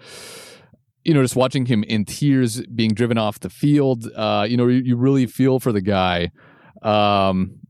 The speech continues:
you know, and, and, you know, you, you don't, you don't wish that up on, on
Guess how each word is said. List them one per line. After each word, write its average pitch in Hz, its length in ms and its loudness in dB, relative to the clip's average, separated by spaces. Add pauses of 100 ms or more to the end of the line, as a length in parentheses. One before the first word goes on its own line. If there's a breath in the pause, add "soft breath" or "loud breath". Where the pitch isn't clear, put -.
(200)
you 113 120 0
know, 90 140 0
and, 117 360 0
and, 120 260 -2
you 131 60 0
know, 87 200 -2
you, 127 200 -2
you 143 160 0
don't, 139 240 0
you 135 60 2
don't 139 100 0
wish 127 180 0
that 120 140 2
up 104 100 0 (140)
on, 101 340 0
on 98 340 -2